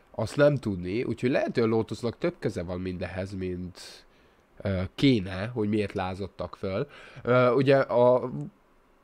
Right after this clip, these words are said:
azt mondjuk, az eredet történet szerint szabadságra vágytak, és ezért fellázadtak, de lehet, hogy a Lotusnak több keze van ez az egészhez. Lehet, a Lotus feladata az volt, hogy beépüljön, bizalmat szerezzen,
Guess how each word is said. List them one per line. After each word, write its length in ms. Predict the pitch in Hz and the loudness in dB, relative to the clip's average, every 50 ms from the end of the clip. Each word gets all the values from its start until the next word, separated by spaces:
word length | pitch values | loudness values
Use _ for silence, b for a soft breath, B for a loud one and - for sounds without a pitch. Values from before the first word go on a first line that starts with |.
| _ - | _ 0
azt 200 | 175 262 - - | 2 2 2 2
mondjuk, 220 | 175 156 143 135 | 2 2 2 2
az 80 | 139 147 | 4 4
eredet 340 | 170 160 151 135 127 117 | 6 6 6 6 6 4
történet 340 | - 139 131 - - 113 104 | 2 0 -2 0 -2 -2 -2
szerint 260 | - - 120 120 117 | -2 -4 -4 -4 -4
szabadságra 680 | 107 - 120 104 107 104 - - 107 92 92 90 90 87 | -2 -2 -2 -2 -2 -4 -4 -4 -4 -4 -4 -4 -6 -4
vágytak, 380 | 90 95 117 131 - - 120 110 | -2 -2 -2 -2 -2 -6 -8 -8
és 140 | 107 - | -6 -8
ezért 240 | 104 95 87 87 85 | -8 -8 -8 -10 -10
fellázadtak, 840 | - 87 82 85 87 85 87 85 85 85 87 - - - 117 156 160 | -8 -10 -10 -8 -8 -10 -10 -10 -10 -12 -16 -12 -6 -4 -4 -4 -4
de 160 | 131 101 101 101 | -4 -4 -2 0
lehet, 320 | 110 113 - 110 101 - | 2 2 2 0 -2 -2
hogy 80 | - 107 | -2 -2
a 40 | 101 | -2
Lotusnak 500 | 101 104 104 101 - 101 104 110 101 - | 0 -2 -4 -4 -6 -8 -8 -8 -10 -4
több 180 | - 117 - | -6 -6 -6
keze 220 | - 101 87 85 82 | -4 -10 -8 -8 -8
van 140 | 82 87 90 | -8 -6 -6
ez 160 | 92 92 95 | -6 -6 -8
az 120 | 101 104 | -6 -6
egészhez. 480 | 117 107 90 85 87 85 - 113 135 139 | -6 -6 -6 -6 -10 -6 -6 -6 -2 0
Lehet, 280 | 135 131 131 120 - | 0 0 0 0 0
a 40 | 120 | 0
Lotus 320 | 117 117 117 107 120 107 - | 2 2 0 -2 -4 -6 -4
feladata 460 | - 117 113 107 107 104 - - 98 | -2 0 0 0 0 0 0 0 0
az 120 | 104 101 | 0 0
volt, 160 | 104 104 95 | -2 -4 -4
hogy 120 | - 101 101 | -4 -4 -2
beépüljön, 680 | 95 101 101 98 101 110 - - 143 147 147 135 123 | -2 0 0 0 0 0 -2 -2 -4 -2 0 0 -2
bizalmat 480 | 104 101 92 98 104 101 107 113 117 - | -2 -4 -4 -2 -2 0 0 -2 -4 -4
szerezzen, 580 | - - 127 123 127 120 120 131 131 131 131 | -4 -4 0 0 0 0 0 0 0 0 0